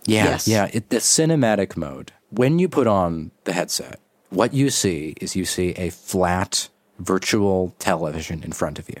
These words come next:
Speaker 1: That's, that's the interface. It, it looks exactly like the PlayStation five interface when you put it on. The only difference is you're not looking at a real T V. You're looking at the fake virtual T V inside your headset. Two,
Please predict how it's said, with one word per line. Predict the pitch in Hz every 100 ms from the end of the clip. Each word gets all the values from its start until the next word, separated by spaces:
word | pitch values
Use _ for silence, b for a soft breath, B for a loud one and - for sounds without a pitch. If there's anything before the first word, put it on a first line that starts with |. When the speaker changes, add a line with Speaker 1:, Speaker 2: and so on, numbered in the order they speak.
| -
Speaker 1:
That's, | - -
that's | 87 -
the | 120
interface. | 98 - - - -
It, | -
it | - 101
looks | 101 -
exactly | - 87 82 87 107 151
like | 139 104 113 - B B B
the | -
PlayStation | 98 101 113 131
five | 120 113
interface | 98 85 82 82 - 85
when | 85 82
you |
put | 82 85
it | 85
on. | - - _ B B -
The | 90
only | 107 120
difference | 123 135 110 95
is | 82 71 104 - B B B _
you're | - 90
not | 95
looking | 110 127 110
at | 101
a | 98 101 -
real | 92 85 85
T | - 82
V. | 76 110
You're | 120
looking | 85 82 82
at | 78
the | 85
fake | 78 90 87
virtual | 104 98 117 104
T | 110
V | 98
inside | 92 92 92
your | 123
headset. | 101 - 90 131 - _ _ -
Two, | 151 110 92